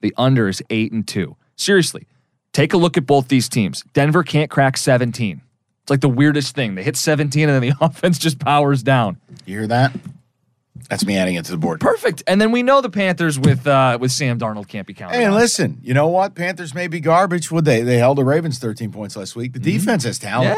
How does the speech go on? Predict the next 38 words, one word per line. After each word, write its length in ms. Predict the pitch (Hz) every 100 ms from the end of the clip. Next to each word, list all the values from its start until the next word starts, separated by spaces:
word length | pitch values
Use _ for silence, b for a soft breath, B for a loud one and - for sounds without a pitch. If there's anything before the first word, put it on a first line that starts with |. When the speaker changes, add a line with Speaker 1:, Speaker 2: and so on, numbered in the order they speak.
| 480
Speaker 1:
Yeah, 60 | 392 - -
and 80 |
the 60 | 180
Broncos 380 | 226 320 294 170
defense 340 | 180 147 131
has 160 | 131 120
talent. 400 | 135 104 82 127
Speaker 2:
Right. 300 | 139 117 -
Speaker 1:
Even 220 | 175 202
after 220 | 226 277 156
trading 260 | 160 135
away 120 | 123
Bradley 360 | 104 117 104 98
Chubb. 380 | - 95 76 - 110
Speaker 2:
I 240 | 113 110 _ _ _
Speaker 1:
The 120 | 135
under. 360 | 180 220 123 - _ _ _ _ _ _ _ -
Speaker 2:
I'm 100 | 131
adding. 280 | 175 262 185
Speaker 1:
When 120 | 139
they 160 | 151
go 180 | 156 175
low, 160 | 175 175
we 160 | 170 160
go 200 | 175 165
lower. 300 | 165 165 147
Speaker 2:
That's 260 | 151 131
it. 240 | 180 147 120
I, 200 | 117 139
I've, 80 | 123
I've 160 | 127 123
added 300 | 147 160 156
it 120 | 151
to 80 | 165
the 80 | 160
card. 360 | 180 226 147 -
It's 180 | 123
gross. 520 | - 139 135 185 -